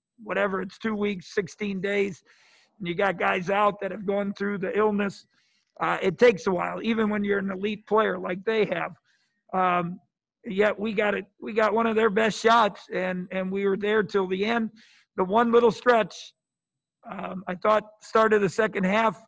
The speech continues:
Our, our execution, our poise was just not very good, and, and that, that stretch pushed them back,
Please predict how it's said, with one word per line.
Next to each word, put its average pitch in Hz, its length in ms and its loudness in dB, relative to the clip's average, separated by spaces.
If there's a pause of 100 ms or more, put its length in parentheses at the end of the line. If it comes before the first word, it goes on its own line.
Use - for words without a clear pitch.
(640)
Our, 185 360 2
our 185 180 0
execution, 226 1040 0
our 202 140 0
poise 220 640 4
was 196 220 -4
just 220 260 -4
not 208 220 0
very 202 240 0
good, 190 360 -4 (200)
and, 185 340 -8
and 190 180 -8
that, 202 200 0 (140)
that 202 180 -4
stretch - 560 -2 (580)
pushed - 300 0
them 214 320 0
back, 202 240 0